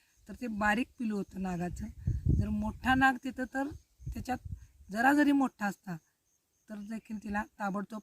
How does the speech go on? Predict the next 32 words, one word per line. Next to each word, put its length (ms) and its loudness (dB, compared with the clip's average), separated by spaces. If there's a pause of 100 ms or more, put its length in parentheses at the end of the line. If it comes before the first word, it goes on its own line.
मृत्यू 320 -8
आ-, 80 -4 (200)
आला 200 -4
असता. 300 -12 (600)
परंतु 300 -8
ते 280 -10
अतिशय 460 -6
ते 200 -6 (300)
धडपडणारं 640 0
ते 120 -10
पिल्लू 280 -6
तिला 260 -4 (480)
हे 100 -6
करत 340 -10
होतं. 220 -12 (560)
आणि 160 -6
शेवटी 460 -6 (200)
खरोखर 380 -8
ही 220 -2 (680)
त्या 240 -2
भागात 360 -4 (140)
त्यावेळी 300 -6
आमच्या 340 -8 (440)
इतकी 560 -8 (140)
गाजलेली 560 -2
ती 180 -12
घटना 420 -8 (540)
आणि 100 -8
ती 80 -4
दुर्दैवीच 600 4
म्हणायला 360 0
पाहिजे. 360 -4